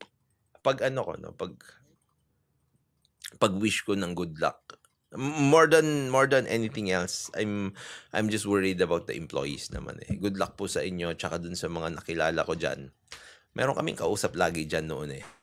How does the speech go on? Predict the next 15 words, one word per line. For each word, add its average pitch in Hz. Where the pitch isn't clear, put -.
Pero 131
wala 107
na 95
kasi 98
yung 92
Servicio 87
All 82
Access -
nung 85
namatay 78
yung 76
main 87
anchor 82
nila 78
dun. 73